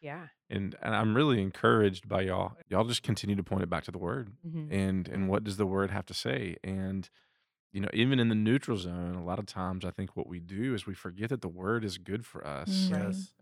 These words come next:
Speaker 2: Even when we think we have a better way or we gotta do this on our own, like you were talking about with the Israelites, the word is good, even in the hard time. Not just when we want it to be good. It is always right and good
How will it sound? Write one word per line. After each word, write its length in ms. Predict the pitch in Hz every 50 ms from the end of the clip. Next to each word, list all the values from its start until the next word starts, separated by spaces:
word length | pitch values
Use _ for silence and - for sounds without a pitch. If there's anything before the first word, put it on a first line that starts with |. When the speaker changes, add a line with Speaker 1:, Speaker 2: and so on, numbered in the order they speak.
| - -
Speaker 2:
Even 340 | - 117 123 120 123 113 110
when 160 | 107 107 107 104
we 100 | 117 123
think 260 | - - 113 107 95
we 140 | 107 113 113
have 100 | 113 107
a 60 | 110
better 240 | 101 110 104 101 98
way 280 | 95 104 101 104 107
or 60 | 101
we 100 | 95 101
gotta 160 | 98 101 101 98
do 80 | 98
this 200 | 95 101 - -
on 80 | 104 95
our 100 | 85 -
own, 160 | 90 90 87
like 180 | 82 85 - -
you 60 | 101
were 40 | 98
talking 200 | - 110 117 151
about 120 | 151 87 67
with 80 | 80
the 100 | 71 76 95
Israelites, 600 | 120 127 120 92 92 90 87 90 90 90 - - _ _ _ _ _ _ _ _ _
the 60 | _ 92
word 240 | 95 113 143 156
is 120 | 135 110 92
good, 340 | 90 95 101 117 120 101 92
even 160 | 98 107 117
in 100 | 120 110
the 60 | 95
hard 240 | 90 90 92 107 107
time. 200 | - - - 95
Not 160 | 101 117 139
just 180 | 139 143 131 -
when 120 | 127 117
we 80 | 110 107
want 220 | 101 101 117 127 -
it 60 | -
to 80 | - -
be 120 | 85 82
good. 260 | - 87 82 78 - -
It 100 | 110 104
is 100 | 95 -
always 540 | 85 78 87 87 82 76 65 71 90 101 - -
right 340 | 87 80 80 85 85 -
and 180 | - 71 76 78
good 360 | 82 90 87 85 82 82 78